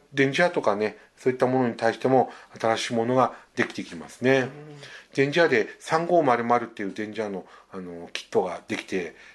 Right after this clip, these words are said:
Speaker 1: それが、あの、お、磁ケーラーシートとコイル三個と、あとファイブジーですね。で、それを、あの、いろんなものに貼ると、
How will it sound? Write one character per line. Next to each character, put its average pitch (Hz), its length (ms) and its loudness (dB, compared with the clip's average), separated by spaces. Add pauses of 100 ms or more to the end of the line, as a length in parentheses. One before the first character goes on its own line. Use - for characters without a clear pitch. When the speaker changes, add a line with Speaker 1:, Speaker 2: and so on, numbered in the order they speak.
(160)
Speaker 1:
そ - 160 -2
れ 123 80 4
が、 123 100 6
あ 110 60 4
の、 90 320 -4 (400)
お、 82 440 -8 (640)
磁 - 180 -2
ケ 131 140 4
ー 123 40 4
ラ 117 120 4
ー - 20 -10
シ - 140 -2
ー 113 60 0
ト 101 100 0
と 131 220 4
コ - 220 0
イ 104 40 2
ル - 60 -8
三 98 240 -6
個 - 120 -4
と、 170 380 4 (240)
あ 104 80 -6
と 120 340 2 (120)
フ 120 80 0
ァ - 20 4
イ 110 40 0
ブ 110 120 0
ジ 104 120 0
ー 92 40 -4
で 80 120 -4
す - 120 -8
ね。 131 260 2 (400)
で、 113 120 0
そ - 120 0
れ 127 60 8
を、 110 320 6
あ 101 80 -2
の、 92 340 -2
い 110 40 -4
ろ 110 80 0
ん - 20 2
な 110 60 4
も 107 140 6
の 98 40 2
に 90 80 0
貼 95 140 -2
る 92 100 -4
と、 135 420 4